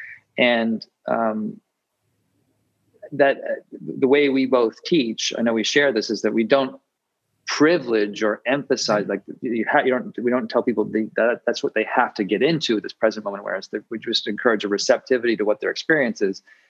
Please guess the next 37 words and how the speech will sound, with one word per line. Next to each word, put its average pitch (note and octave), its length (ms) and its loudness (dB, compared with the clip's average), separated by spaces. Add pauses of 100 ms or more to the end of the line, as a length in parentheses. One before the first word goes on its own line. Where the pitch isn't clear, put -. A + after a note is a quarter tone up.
(540)
And C3 140 4
the B2+ 100 2
idea A#2+ 420 4
is A#2 280 0
that A2 200 4 (160)
afterwards, A2+ 920 0 (720)
by A2+ 180 4
spending B2 300 0
some A2+ 180 -2
time G#2+ 340 0
either G#2 180 0
reflecting, A2 800 0
journaling, G#2 800 -2
discussing G#2 640 -2
it, G2+ 240 -2 (580)
there's A2+ 160 2
a A2 60 2
way A2+ 220 4
to, G#2+ 100 0 (140)
to A2 100 -8
build B2 600 2 (160)
an A2+ 100 -2
awareness C3 640 2
around G#2 560 0 (600)
things A2 420 0
that - 140 -2
may A2+ 160 0
have G#2 100 -2
been G#2 140 -2
going G#2+ 240 0
on C#3 180 4
in D3+ 60 -2
the C3 60 -2
meditation G#2 680 -2
that G2 260 -2
the A2 80 -6
person, G#2 640 -2